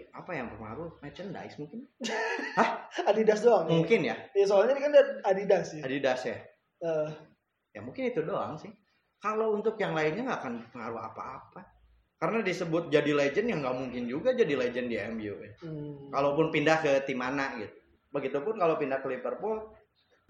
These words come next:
Speaker 1: mau ditempatin di mana?
Speaker 2: Iya, iya, iya.
Speaker 1: Mau ditempatin di mana?
Speaker 2: Tapi Nike butuh bintang.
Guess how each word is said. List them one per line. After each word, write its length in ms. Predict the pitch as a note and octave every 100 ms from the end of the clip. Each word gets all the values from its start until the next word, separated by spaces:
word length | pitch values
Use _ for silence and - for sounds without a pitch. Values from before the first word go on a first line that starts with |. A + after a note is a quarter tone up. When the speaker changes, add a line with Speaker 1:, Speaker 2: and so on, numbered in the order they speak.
| -
Speaker 1:
mau 180 | C#3+ C#3+
ditempatin 600 | D3 C#3 C#3 C3 A#2 C#3
di 80 | B2+
mana? 560 | B2 C3 F#3+ D3 C3 - - _ _ _ _ _ E3 _ D#3+
Speaker 2:
Iya, 260 | D3 C#3+
iya, 260 | C3+ C3+ B2+ B2+
iya. 80 | A#2+ A#2+
Speaker 1:
Mau 120 | C#3
ditempatin 520 | C#3 C#3 C3 B2 C3 B2
di 100 | B2
mana? 360 | B2 D#3+ C#3+ - _
Speaker 2:
Tapi 240 | F#3+ F#3+
Nike 360 | C4 A#3 A3 C4+
butuh 280 | G3 F#3+ G#3
bintang. 720 | G3 C4 C#4 F#3+ G3+ G#3+